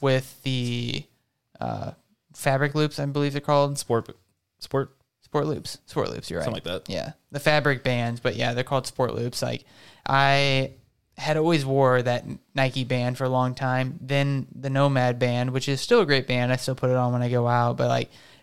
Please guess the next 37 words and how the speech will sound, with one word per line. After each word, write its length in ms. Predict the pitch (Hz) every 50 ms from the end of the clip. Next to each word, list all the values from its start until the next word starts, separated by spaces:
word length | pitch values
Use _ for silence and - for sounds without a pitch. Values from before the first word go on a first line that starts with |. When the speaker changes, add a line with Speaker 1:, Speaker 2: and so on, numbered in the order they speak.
| - 143 139 - -
Speaker 1:
daily 360 | 143 143 147 160 160 180 180
use, 540 | 156 123 127 127 135 139 147 151 151 - - _ -
hundred 300 | - - 151 147 131 131
percent, 380 | 131 123 - - 135 123 120
it's 120 | 120 - -
that 180 | 131 123 - -
sport 260 | - - 127 123 120
band. 240 | 127 127 127 131 135
Those 140 | 143 139 139
things 220 | 147 143 135 127
are 120 | 127 123 123
so, 460 | - - - - - 143 135 127 123 -
sport 300 | - - - 156 135 - 123
loop. 220 | 120 120 117 - _ _ - - - _ -
Speaker 2:
This 140 | 151 156 -
Speaker 1:
Those 80 | - 147
Speaker 2:
is 40 |
such 160 | - 226 147 170
a 40 |
Speaker 1:
things 100 | 170 156
Speaker 2:
different 360 | - 135 135 131 - 156 143 127
departure 360 | 123 - 127 120 120 - 117
'cause 160 | - 123 117
I, 240 | 147 143 151 151 139 -
I 160 | - 127 135 139
daily 320 | 131 127 117 120 127 123
drive 260 | 110 120 120 120 120 117
the 60 | 113
Milanese, 460 | 107 104 110 117 120 131 135 135 131
which 120 | 127 110
is, 80 | 123 117
like, 100 | 131 120
a 60 | 123 117
metal 400 | 110 110 110 107 113 123 123 123
one. 360 | 131 135 139 143 151 156 160 _ _ _ _ _ _ _ _ _ -
It's, 200 | 143 156 151 -
like, 440 | 226 226 214 202 202 - - - -